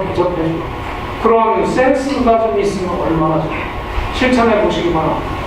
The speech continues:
상원이는 우리 준이를 서빙해주고 준이는 상원이한테 서빙해주면 어차피 같은 밥 먹는데 기분이 좀 색다를 것 같아요.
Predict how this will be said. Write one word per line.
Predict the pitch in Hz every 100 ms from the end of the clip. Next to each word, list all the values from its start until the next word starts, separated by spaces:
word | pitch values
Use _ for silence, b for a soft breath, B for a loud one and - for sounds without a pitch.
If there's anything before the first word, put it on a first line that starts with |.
| - - -
상원이는 | - 220 220 220 202 196 175
우리 | 165 165 160
준이를 | 160 165 165 165 - 156
서빙해주고 | - 196 190 175 - - 135 - 151 - -
준이는 | 180 180 170 160
상원이한테 | 156 190 202 190 - 139
서빙해주면 | 135 180 175 156 - 131 135 135 - - - -
어차피 | 175 233 226 226
같은 | 220 196 202
밥 | - 190 196
먹는데 | 180 160 165 185 185 - -
기분이 | - 175 190 185
좀 | 180 160
색다를 | 160 - 175 165
것 | -
같아요. | -